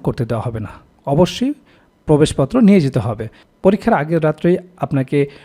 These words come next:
পরীক্ষার কেন্দ্রের জন্য যে যে প্রয়োজনীয় জিনিসগুলো রয়েছে সেগুলো গুছিয়ে নিতে হবে। বলা হয়েছে পরীক্ষার্থীগণকে পরীক্ষা কেন্দ্রে কোনো বই, উত্তরপত্র,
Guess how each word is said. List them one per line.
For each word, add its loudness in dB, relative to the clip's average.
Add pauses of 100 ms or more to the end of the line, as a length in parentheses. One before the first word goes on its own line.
(180)
পরীক্ষার 4 (120)
কেন্দ্রের 4
জন্য -2 (320)
যে 8 (100)
যে 6 (180)
প্রয়োজনীয় 2
জিনিসগুলো 0
রয়েছে 0 (120)
সেগুলো 0 (420)
গুছিয়ে 6
নিতে -2
হবে। -8 (460)
বলা 10
হয়েছে 4 (140)
পরীক্ষার্থীগণকে 2 (280)
পরীক্ষা 0 (140)
কেন্দ্রে 2 (100)
কোনো 2 (140)
বই, 8 (420)
উত্তরপত্র, -2